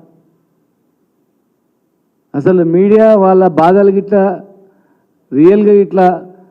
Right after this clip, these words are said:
ఇది చేస్తే, అసలు ఈ భారతదేశంలో ఇట్లా జరుగుతుందా అని చెప్పి మన దేశానికే చెడ్డ పేరు వచ్చేది ప్రమాదం అది.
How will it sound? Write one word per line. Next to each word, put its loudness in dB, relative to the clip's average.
ఇది -4
చేస్తే, -2
అసలు -2
ఈ -4
భారతదేశంలో 0
ఇట్లా -2
జరుగుతుందా -2
అని 0
చెప్పి -4
మన -2
దేశానికే 0
చెడ్డ 2
పేరు 0
వచ్చేది 0
ప్రమాదం -2
అది. -4